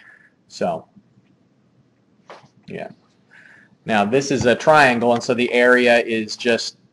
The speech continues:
the depth squared, and I had to prove that to myself, you know, that since it's two Y across the top, and the triangle is one half base times height, so it's one half Y times two Y, so that's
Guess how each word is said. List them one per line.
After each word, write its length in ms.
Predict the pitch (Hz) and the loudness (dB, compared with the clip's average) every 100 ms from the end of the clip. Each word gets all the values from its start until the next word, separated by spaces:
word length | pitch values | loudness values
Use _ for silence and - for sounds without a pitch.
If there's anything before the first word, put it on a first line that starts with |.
| - | -10
the 80 | 101 | -4
depth 340 | 95 123 123 | 2 4 2
squared, 720 | - - 127 117 104 104 120 - _ _ _ _ _ _ _ _ | -6 -4 2 4 4 0 -4 -14 _ _ _ _ _ _ _ _
and 220 | 95 98 | -10 -4
I 60 | 101 | 0
had 160 | 117 107 | 0 -2
to 80 | |
prove 260 | 104 117 104 | -4 -6 -2
that 220 | 101 101 | -2 -2
to 80 | - | -4
myself, 640 | 104 101 - 101 101 - - - _ _ - - - - - | -6 -6 -2 -2 -2 -4 -20 -20 _ _ -20 -20 -20 -8 -4
you 60 | 98 | -4
know, 180 | 95 92 92 | -4 -4 -2
that 240 | 98 95 - - | -2 -4 -8 -18
since 360 | - 110 101 | -8 -8 -4
it's 360 | 113 104 - - | -4 -4 -8 -8
two 260 | - 180 | 2 4
Y 240 | 160 151 143 | 8 8 10
across 420 | 143 147 139 139 | 8 8 6 6
the 100 | 139 | -2
top, 540 | 135 139 127 127 131 | 2 6 8 8 6
and 100 | 117 | 2
the 60 | 113 | -6
triangle 500 | - 127 127 127 120 | -2 0 0 2 0
is 140 | 117 | 0
one 240 | 113 127 127 | 0 0 2
half 320 | 127 123 - | 2 2 4
base 260 | 127 123 - | 2 2 0
times 300 | 127 123 120 | -2 -2 -2
height, 460 | 117 110 110 113 | 0 2 2 -2
so 140 | - 107 | -6 -6
it's 140 | 101 | -6
one 260 | 107 120 123 | -2 -2 -2
half 500 | 120 117 117 117 - | 0 2 2 0 -6
Y 480 | 104 110 110 113 117 | 2 2 4 2 0
times 380 | - 113 110 104 | -4 -4 -4 -8
two 260 | - 135 120 | -10 -6 -4
Y, 480 | 98 92 92 92 110 _ _ _ _ | -2 -2 -2 -4 -8 _ _ _ _
so 160 | - | -6
that's 460 | 101 101 98 - | -2 -2 -2 -10